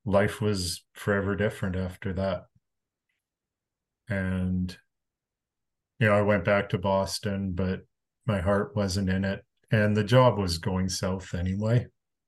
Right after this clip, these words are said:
because of Christian Science toxicity. <laughs> And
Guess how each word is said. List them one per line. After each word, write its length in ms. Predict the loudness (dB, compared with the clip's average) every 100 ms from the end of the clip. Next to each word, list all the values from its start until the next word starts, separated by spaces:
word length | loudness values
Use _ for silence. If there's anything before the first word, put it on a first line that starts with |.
| _ _ _
because 640 | -4 0 2 2 -2 -6 -12 _
of 240 | 0 0 -2
Christian 400 | -4 -2 -2 0
Science 400 | 0 0 -2 -4
toxicity. 960 | -2 -4 -4 -4 -4 -2 0 0 -2 -8 -16 4
<laughs> 340 | 4 6 2 2 -8 -8 -6 -8 -4 6
And 840 | 8 10 8 8 8 8 6